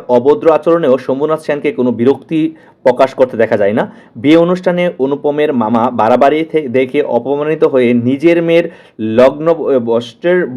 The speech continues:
লো-, এ, লৌকিকতাকে অগ্রাহ্য করে তিনি বিয়ে ভেঙে দেন।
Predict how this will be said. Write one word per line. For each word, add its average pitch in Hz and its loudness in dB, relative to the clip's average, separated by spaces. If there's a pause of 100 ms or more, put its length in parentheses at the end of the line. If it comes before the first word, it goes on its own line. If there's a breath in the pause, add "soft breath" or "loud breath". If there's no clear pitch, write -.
(120)
লো-, 120 2
এ, 117 4
লৌকিকতাকে 127 -2 (840 loud breath)
অগ্রাহ্য 175 2
করে 196 2
তিনি 143 -4
বিয়ে 131 0
ভেঙে 107 -2
দেন। 90 -8